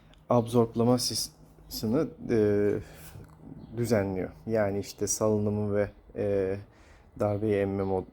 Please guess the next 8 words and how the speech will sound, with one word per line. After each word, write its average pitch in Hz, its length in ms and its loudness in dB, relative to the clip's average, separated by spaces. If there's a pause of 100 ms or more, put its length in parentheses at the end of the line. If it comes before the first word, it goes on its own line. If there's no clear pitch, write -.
modunu 101 480 -4 (680)
düzenliyor. 113 580 0
O - 40 -6
çok 123 240 -4
güzel 113 280 4
bir 104 40 2
özellik. 107 460 0
Gerçekten 120 560 0